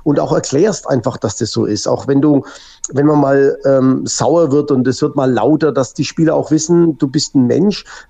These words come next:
ähm, du hast auch Nerven, die dann vielleicht blank liegen. Also im, in der vergangenen Saison war es natürlich am Ende dann so, ähm, dass, dass,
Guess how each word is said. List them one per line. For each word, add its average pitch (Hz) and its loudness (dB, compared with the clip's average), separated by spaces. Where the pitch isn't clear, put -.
ähm, 143 2
du 139 0
hast 139 -2
auch 151 -2
Nerven, 147 0
die 139 -4
dann 139 0
vielleicht 143 -4
blank 147 -2
liegen. 156 2
Also 123 0
im, 117 2
in 117 0
der - -8
vergangenen 127 2
Saison 139 2
war 123 0
es 123 -4
natürlich 165 0
am 139 -2
Ende 135 2
dann 123 0
so, 123 0
ähm, 127 2
dass, - -4
dass, - -4